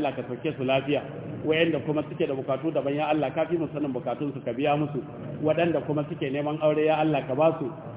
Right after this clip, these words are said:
Wayan mata da suke neman mazaje ya Allah ka ba su. Wayanda jarin su ya kare ya Allah ka ɗaura musu jari.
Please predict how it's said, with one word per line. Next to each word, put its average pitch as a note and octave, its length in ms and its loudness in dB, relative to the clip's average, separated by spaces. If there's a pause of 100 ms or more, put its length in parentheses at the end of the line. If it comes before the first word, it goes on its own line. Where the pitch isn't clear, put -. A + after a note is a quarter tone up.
(120)
Wayan D#3 220 2
mata E3 340 4
da C#3+ 160 -2
suke D3 160 -4
neman D3+ 260 0
mazaje D3 380 0
ya D#3 80 4
Allah D#3 300 2
ka D#3 80 4
ba F#3 240 8
su. C#3 100 0 (320)
Wayanda D#3+ 400 2
jarin D#3+ 380 4
su C#3+ 60 -2
ya D3+ 200 2
kare D#3+ 160 0
ya D3+ 240 2
Allah D3+ 160 2
ka D3 80 -6
ɗaura F3+ 320 6
musu D#3 240 0
jari. C3+ 240 2